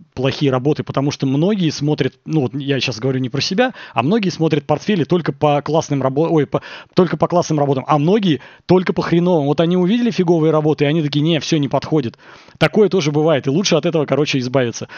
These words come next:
То есть такой методикой, вот как мы у себя смотрим, а когда была старая работа, а когда новая, ну, не все, не все этим занимаются. Поэтому лучше, конечно, держать только хорошие, а, работы. И, э, желательно, либо если вы,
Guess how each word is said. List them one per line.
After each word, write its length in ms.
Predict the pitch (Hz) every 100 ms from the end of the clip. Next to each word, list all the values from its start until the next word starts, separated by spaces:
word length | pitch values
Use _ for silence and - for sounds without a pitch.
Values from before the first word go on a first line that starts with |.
| -
То 80 | -
есть 120 | 139
такой 240 | 165 175 185
методикой, 460 | 151 190 143 147
вот 100 | 139
как 160 | 151 -
мы 140 | 160
у 100 | 139
себя 240 | 131 139 135
смотрим, 400 | - 156 131 131
а 60 |
когда 240 | 139 143 135
была 200 | 127 127
старая 300 | - 131 127
работа, 300 | 123 127 123
а 20 |
когда 220 | 127 131
новая, 340 | 156 233 165 - - -
ну, 140 | 160
не 140 | 165
все, 340 | 147 170 147 117
не 140 | 139 139
все 280 | - 139
этим 400 | 120 - 135 120
занимаются. 560 | 110 120 127 113 110 - - -
Поэтому 340 | 135 147 170 156
лучше, 220 | 180 -
конечно, 340 | 147 151 135
держать 260 | 135 139 135
только 160 | 127
хорошие, 460 | - 147 175 151 120 - - _
а, 440 | 123 123 123 123 123
работы. 400 | 127 135 123 107 - -
И, 240 | 139 147
э, 240 | 165 156 147
желательно, 560 | 117 160 151 151 131 -
либо 360 | - 185 165 139
если 320 | 147 - 135
вы, 240 | 131 143